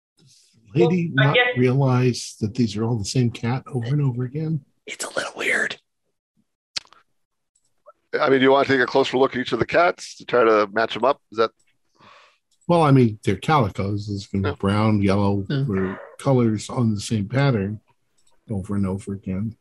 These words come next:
Speaker 4: Uh, yeah, and you know, you know, sometimes when cats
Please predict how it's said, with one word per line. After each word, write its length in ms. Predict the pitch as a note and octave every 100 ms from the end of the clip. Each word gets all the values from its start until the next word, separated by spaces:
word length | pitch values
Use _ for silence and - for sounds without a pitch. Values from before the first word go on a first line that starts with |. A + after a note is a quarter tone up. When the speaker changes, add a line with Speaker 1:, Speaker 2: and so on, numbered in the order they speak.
| _ _ _ -
Speaker 4:
Uh, 140 | D3
yeah, 220 | F#3 D3 B2
and 220 | A#2 A#2+
you 80 | C3
know, 180 | C3
you 80 | B2+
know, 80 | C#3
sometimes 500 | - C#3 - C3+ A#2+
when 140 | G#2+
cats 580 | G2 A#2+ A#2 - - -